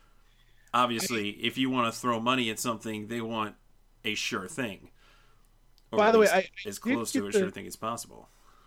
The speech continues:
Speaker 2: We did kind of get the, they're, obviously they, they would never, they would never reveal this to us, but we talked to, um, oh God, what is his name from Titmouse? Uh, Chris. Chris, uh,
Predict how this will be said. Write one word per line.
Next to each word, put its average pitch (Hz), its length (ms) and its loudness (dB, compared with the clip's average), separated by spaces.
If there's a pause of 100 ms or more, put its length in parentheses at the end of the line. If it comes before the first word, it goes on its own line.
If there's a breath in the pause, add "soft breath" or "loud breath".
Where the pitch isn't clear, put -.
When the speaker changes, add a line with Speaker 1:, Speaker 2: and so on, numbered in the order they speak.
(120)
Speaker 2:
We 196 140 4
did 233 220 2
kind 285 300 2
of 214 160 0
get 214 180 2 (1400 soft breath)
the, 185 260 8
they're, 190 380 6
obviously 208 480 2
they, 160 280 -6
they 170 240 -2
would 180 140 2
never, 180 340 4
they 165 180 -2
would 165 120 0
never 165 220 0
reveal 156 360 4
this 139 220 -2
to 139 180 -2
us, 131 120 -4
but 139 160 0
we 147 120 2
talked 170 360 2
to, 147 300 0
um, 127 380 -6 (1000)
oh 143 260 -4 (220 loud breath)
God, 120 280 -2
what 143 120 4
is 151 140 4
his 139 180 2
name 131 340 4
from 131 220 -2
Titmouse? 113 720 0 (100)
Uh, 123 160 0
Chris. - 520 2 (600 soft breath)
Chris, 156 360 -2
uh, 139 360 -2